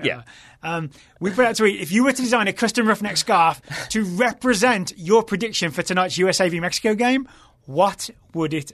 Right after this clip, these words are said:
Speaker 2: look like? We got
Speaker 1: Mm-hmm.
Speaker 2: all kinds of answers, Taylor, but we can't read them all out.
Speaker 1: We did get many, man, so many that I'm now having to scroll back through them all because,
Speaker 2: <laughs>
Speaker 1: uh, there are many, many, many, many to get to.
Speaker 2: All right, I'll get us started then.
Speaker 1: Sure.
Speaker 2: Um, Steve Renard, Steve Renard, who we met at the Audi Field, right,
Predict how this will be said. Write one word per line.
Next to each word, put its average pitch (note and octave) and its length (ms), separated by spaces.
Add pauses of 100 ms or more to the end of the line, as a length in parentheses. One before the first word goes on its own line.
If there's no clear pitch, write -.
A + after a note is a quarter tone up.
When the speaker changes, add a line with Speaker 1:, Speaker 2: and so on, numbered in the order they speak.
(120)
Speaker 2:
look C3+ 280
like? B2+ 420
We G#3 200
got G#3+ 100
Speaker 1:
Mm-hmm. G#3 80
Speaker 2:
all G#3+ 60
kinds A3 220
of G3+ 60
answers, F3 220
Taylor, D#3+ 340 (300)
but E3 80
we D#3+ 120
can't E3+ 260
read D#3 200
them D3 220
all B2+ 280 (120)
out. A2+ 160
Speaker 1:
We D3 140
did G3 200
get G#2+ 120
many, G#2 200
man, A2+ 240
so - 140
many E3 160
that B2+ 100
I'm A2+ 100
now A#2 140
having A2+ 200
to G2+ 60
scroll G#2+ 280
back G2 200
through G#2+ 160
them G#2+ 120
all D#2+ 160
because, F2 600
Speaker 2:
<laughs> - 20
Speaker 1:
uh, F#2 320
there F#2+ 220
are F#2+ 40
many, F#2+ 180
many, F#2+ 160
many, F#2+ 180
many G2+ 300
to A2+ 140
get D3 140
to. - 100
Speaker 2:
All F3+ 40
right, D#3+ 120
I'll E3 100
get G#3+ 140
us G3 80
started F3 300
then. E3 120
Speaker 1:
Sure. - 240
Speaker 2:
Um, E3 340
Steve B3+ 320
Renard, G3 440 (180)
Steve B3+ 240
Renard, C#4+ 160
who F3+ 80
we F3 80
met E3+ 260
at D3 180
the D3 80 (220)
Audi C#3 140
Field, C#3+ 240
right, D3 120